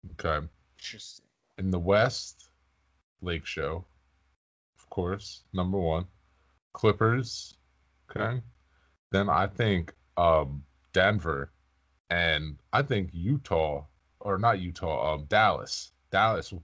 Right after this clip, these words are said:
Speaker 1: be playing great basketball this year too. Like, Luka, just another year in.
Speaker 2: Yeah.
Speaker 1: So I think Utah is still gonna be, they're, they're getting better and better every single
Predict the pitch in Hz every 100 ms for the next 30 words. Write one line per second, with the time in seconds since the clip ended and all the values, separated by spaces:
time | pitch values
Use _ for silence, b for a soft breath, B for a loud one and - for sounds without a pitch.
0 | 101 87 80 92 80 80 85 78 - -
1 | 85 73 76 78 76 71 - 73 - 82
2 | 71 69 76 - 90 107 98 87 80 80
3 | 80 82 87 85 78 82 80 80 78 82
4 | b b b - 151 139 80 73 - _
5 | _ _ _ _ _ - 117 113 113 87
6 | 101 101 92 82 - 95 82 80 80 85
7 | 78 73 _ _ _ _ - 110 117 113
8 | 117 123 90 92 87 82 73 78 76 69
9 | 76 78 76 73 - 73 73